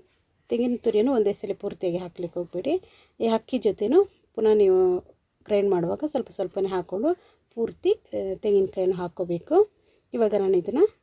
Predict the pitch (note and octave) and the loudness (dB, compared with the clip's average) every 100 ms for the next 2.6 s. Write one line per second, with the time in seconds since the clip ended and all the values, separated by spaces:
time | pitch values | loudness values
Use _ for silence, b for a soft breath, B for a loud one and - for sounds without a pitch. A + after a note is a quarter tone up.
0 | _ D#4 - A#3 G#3 F#3 C#4+ C4 - F#3 | _ -16 -8 -4 -2 -2 -2 -2 -4 -8
1 | F#3+ F3 F3+ F3 F3+ - F3+ F#3 F#3+ - | -4 -2 -2 -2 -6 -8 -10 -8 -8 -6
2 | F#3+ - F3+ F3 F#3 | -8 -4 -8 -6 -2